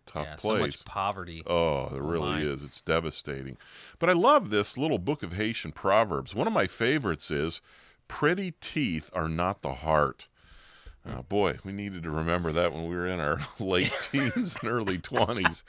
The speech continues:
Speaker 1: But I
Speaker 2: Do you remember what I
Speaker 1: digress.
Speaker 2: used to say? <clears throat>
Speaker 1: No, what?
Speaker 2: "There's no demand for nice girls." <laughs>
Speaker 1: Yeah, I know it.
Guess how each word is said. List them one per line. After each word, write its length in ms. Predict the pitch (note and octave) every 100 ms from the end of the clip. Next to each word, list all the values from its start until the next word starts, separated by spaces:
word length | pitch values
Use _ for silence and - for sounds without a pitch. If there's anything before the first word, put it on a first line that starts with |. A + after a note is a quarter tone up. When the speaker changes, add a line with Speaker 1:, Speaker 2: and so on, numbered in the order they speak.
| - - - - -
Speaker 1:
But 180 | B2+ C3
I 140 | C3+
Speaker 2:
Do 140 | A#2+ A#2+
you 60 |
remember 260 | G#2 F3 A#2
what 80 | G#2+
I 40 |
Speaker 1:
digress. 180 | F#2 C#3
Speaker 2:
used 180 | D#3 -
to 80 |
say? 380 | C3+ C3 A#2+ C3+ -
<clears throat> 320 | - D#3 F#2 D#2+ A2+ -
Speaker 1:
No, 200 | G2+ A2+
what? 560 | A2 F2 F2+ D3 - D2
Speaker 2:
"There's 220 | A#2+ A#2
no 180 | A#2 B2
demand 440 | A2+ G#2+ G#2+ A2+
for 120 | F#2+
nice 260 | G2 G2+ G#2+
girls." 580 | - A#2 - A2+ - -
<laughs> 60 | -
Speaker 1:
Yeah, 420 | E2 F2+ F#2+ G2
I 140 | F2+ F#2
know 360 | F#2 G2
it. 80 | E2+